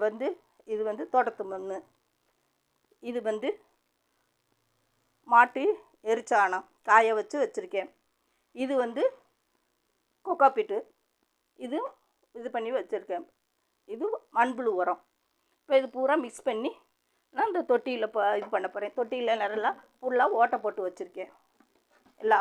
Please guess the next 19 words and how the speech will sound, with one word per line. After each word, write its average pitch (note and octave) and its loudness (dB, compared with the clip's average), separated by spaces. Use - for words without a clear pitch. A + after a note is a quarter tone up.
பக்கமும். G3 -4
இதில் A3+ 0
இந்த G#3 -6
தொட்டியில A3 -4
வைக்க A3 0
போறேன், - 0
பார்த்துக்குங்க. G3+ 0
முல்லைப்பூ A#3 -4
செடி A3 -2
எப்படின்னு G#3 -6
இது G3 -6
பூரா A#3 0
நான் A3+ -4
ஒன்று G#3+ -8
போல A3 2
கலந்து G3+ 2
விட்டு, A#3+ -6
செம்மண்ணு, B3 0
எருச்சாணம், A#3 4